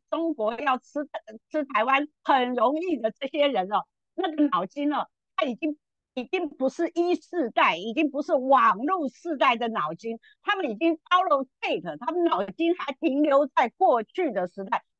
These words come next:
他们的资讯不，不对的，包括自己在做新链的，包括马斯克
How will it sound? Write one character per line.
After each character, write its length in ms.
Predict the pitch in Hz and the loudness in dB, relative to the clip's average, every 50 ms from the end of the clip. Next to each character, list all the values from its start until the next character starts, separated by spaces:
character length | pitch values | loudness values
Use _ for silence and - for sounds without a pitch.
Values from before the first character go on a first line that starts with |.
| _ _ - | _ _ -6
他 80 | 349 | -4
们 100 | 330 330 | 0 0
的 60 | 320 - | 0 0
资 260 | _ - 330 392 440 | _ -2 -2 -2 -2
讯 320 | - - 427 370 277 262 - - - _ | -2 -2 -2 -2 -2 -2 -4 -8 -14 _
不， 200 | - 320 277 277 | -6 -6 -6 -6
不 160 | - 359 339 | -6 -8 -6
对 200 | - 415 359 269 | 0 2 2 2
的， 120 | 208 214 - - | 0 -2 -2 2
包 300 | 381 359 359 370 392 381 | 4 6 8 6 6 4
括 200 | - - 311 285 262 269 - _ _ _ _ _ _ | 2 2 4 4 4 4 2 _ _ _ _ _ _
自 160 | 339 359 285 | -2 -2 -2
己 160 | 196 208 185 175 | -2 -2 -6 -4
在 220 | - 294 269 240 | 0 0 0 0
做 240 | - 320 269 233 220 | 0 -2 -2 -2 -2
新 400 | - - 294 294 277 294 294 311 | -4 -4 -4 -2 -2 -2 0 2
链 240 | 320 269 202 175 170 | 2 2 0 -2 -6
的， 180 | 190 180 190 _ _ _ _ _ _ - | -8 -8 -8 _ _ _ _ _ _ 2
包 220 | 330 285 285 277 | 4 4 4 4
括 280 | - 240 233 233 214 - _ | 4 2 2 2 0 -4 _
马 220 | - 220 202 196 | -6 -4 -2 -2
斯 160 | - - 269 | -4 -6 -4
克 200 | - 320 240 160 | 0 0 0 0